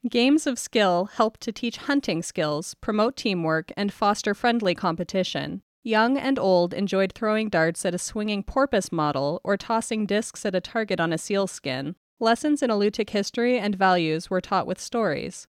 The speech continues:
Stories recounted the pursuits of famous ancestors, discussed the dangers of wandering far from home, and gave examples of model behavior.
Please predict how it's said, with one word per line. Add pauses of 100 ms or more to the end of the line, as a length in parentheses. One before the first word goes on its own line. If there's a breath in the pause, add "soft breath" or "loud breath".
(160)
Stories
recounted
the
pursuits
of
famous
ancestors, (140)
discussed
the
dangers
of
wandering
far
from
home, (240)
and
gave
examples
of
model
behavior.